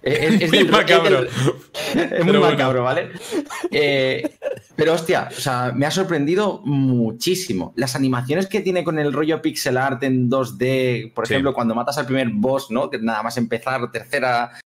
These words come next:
Speaker 1: tercer scroll, cuando se mete toda la sangre ahí, no sé, me parece que está hecho brutal,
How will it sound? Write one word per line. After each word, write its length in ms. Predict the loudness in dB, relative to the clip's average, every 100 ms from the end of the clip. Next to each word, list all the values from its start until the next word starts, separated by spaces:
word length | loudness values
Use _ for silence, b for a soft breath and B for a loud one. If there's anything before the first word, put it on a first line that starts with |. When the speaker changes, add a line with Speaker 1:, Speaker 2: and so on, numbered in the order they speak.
| -4
Speaker 1:
tercer 340 | -2 0 0
scroll, 680 | -2 0 2 4 4 2 -2 -6
cuando 600 | -4 0 2 2 2 0 -4 _ -20 -8
se 240 | -4 -2
mete 240 | -2 -2 -2
toda 280 | -2 -2
la 120 | -4 -4
sangre 240 | -2 0
ahí, 80 | 0
no 60 |
sé, 140 | 0 0
me 120 | -2
parece 240 | -2 -6
que 80 | -6
está 160 | -6 -6
hecho 220 | -6 -6
brutal, 560 | -2 -4 -2 -4 -4